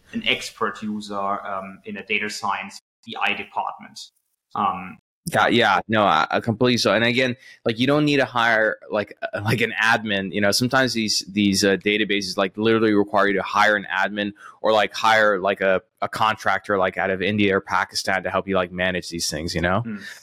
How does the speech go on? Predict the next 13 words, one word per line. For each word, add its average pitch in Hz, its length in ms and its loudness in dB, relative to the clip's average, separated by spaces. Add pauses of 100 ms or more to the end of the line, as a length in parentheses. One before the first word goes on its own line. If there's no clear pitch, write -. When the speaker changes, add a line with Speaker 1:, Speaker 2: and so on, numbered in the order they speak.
(280)
Speaker 2:
Um, 110 320 2 (300)
so 135 240 0 (100)
Paul, 151 200 2
just 143 180 -4
kind 180 180 2
of 160 60 -4
in, 151 80 0
like, 120 240 0
wrapping 107 420 -2
up, 107 220 -2
like, 92 260 0
what's 117 560 0
your, 147 460 4